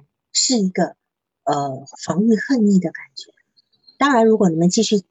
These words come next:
往下走，这个部分一定要出来，一定要出来。就是说，我上次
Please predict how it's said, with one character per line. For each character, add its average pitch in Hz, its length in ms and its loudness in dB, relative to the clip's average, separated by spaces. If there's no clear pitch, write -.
往 - 180 -4
下 202 180 -2
走， 165 300 -4
这 - 120 -10
个 190 100 -2
部 190 160 0
分 185 200 0
一 170 120 0
定 226 180 2
要 196 160 4
出 160 320 -12
来， 143 60 -10
一 180 120 4
定 226 160 2
要 196 120 2
出 175 200 -2
来。 160 120 -10
就 254 120 2
是 240 160 2
说， 214 480 2
我 165 380 2
上 247 200 2
次 - 120 -12